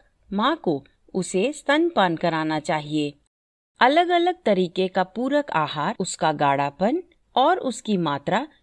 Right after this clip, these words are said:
शिशु की उम्र के अनुसार बदलती रहती है। शिशु की हर आयु के लिए अलग-अलग तरह का पूरक आहार सुझाया गया है। इन पर इसी श्रृंखला के एक अन्य ट्यूटोरियल में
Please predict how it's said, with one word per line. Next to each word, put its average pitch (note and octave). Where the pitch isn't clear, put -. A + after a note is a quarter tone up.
शिशु D#4
की F4+
उम्र B3+
के -
अनुसार E3+
बदलती G3+
रहती D#3+
है। C#3+
शिशु D4+
की G3+
हर D#4+
आयु G3
के E3
लिए D#3
अलग-अलग D#4+
तरह F3
का B3
पूरक D4+
आहार F3+
सुझाया G3+
गया D#3
है। C#3+
इन E4+
पर G#3
इसी C#4+
श्रृंखला C#4
के C#4
एक C4+
अन्य C#4+
ट्यूटोरियल D#3+
में A#3